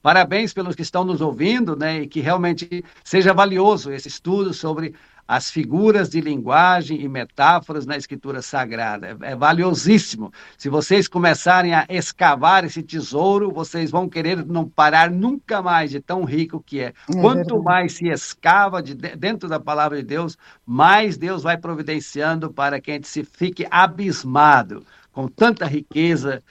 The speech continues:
Speaker 1: que ele tem na sua palavra. Eu posso garantir a vocês, é, com quarenta e quatro anos de ministério pastoral, é, eu tenho, é, debruçado em cima da, da palavra de Deus, também em oração, busque-, pedindo a Deus sabedoria para interpretar e ensinar,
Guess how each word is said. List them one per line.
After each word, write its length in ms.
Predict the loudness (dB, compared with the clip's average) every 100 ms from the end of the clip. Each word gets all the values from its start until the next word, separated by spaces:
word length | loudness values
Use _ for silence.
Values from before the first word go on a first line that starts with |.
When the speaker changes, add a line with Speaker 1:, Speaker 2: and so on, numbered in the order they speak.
| -20
Speaker 1:
que 80 | -2
ele 140 | 0 0
tem 180 | 0
na 100 | -2
sua 220 | -2 -6 -2
palavra. 420 | -2 -2 -6 -10 _ _ _ _ _
Eu 120 | -2
posso 320 | 4 2 2
garantir 560 | 0 2 4 0 -4 -6
a 80 | -4
vocês, 680 | -6 -8 -6 -4 -4 -8 _ _ _ _
é, 140 | -8 -6
com 200 | -4 0
quarenta 500 | 4 4 2 0 -6
e 40 |
quatro 440 | 2 2 2 2
anos 240 | 0 0 -2
de 80 | -2
ministério 600 | -4 -6 -4 -2 0 -2
pastoral, 920 | -2 -2 -6 _ -2 4 4 4 -2 _ _ _
é, 180 | -10 -6
eu 180 | -6 -8 _
tenho, 320 | 4 4 2
é, 160 | -2 -6
debruçado 840 | 0 2 4 2 2 4 4 4
em 60 | -4
cima 320 | -2 -2 -2
da, 160 | -6 -8
da 220 | -6 -6
palavra 560 | -2 -2 4 4 2
de 100 | -6
Deus, 460 | -6 -4 -2 -4 -6
também 460 | -6 -2 0 0 2
em 40 |
oração, 880 | 2 2 0 -4 2 4 4 2 -2
busque-, 460 | -6 -10 -12 -10
pedindo 500 | -8 -6 2 4 4
a 60 | 2
Deus 340 | 2 0 0
sabedoria 800 | 0 0 0 0 0 2 4 2
para 160 | 2 -2
interpretar 720 | 0 0 0 -4 4 4 6
e 80 | 2
ensinar, 680 | -8 -8 -10 -2 0 0 -4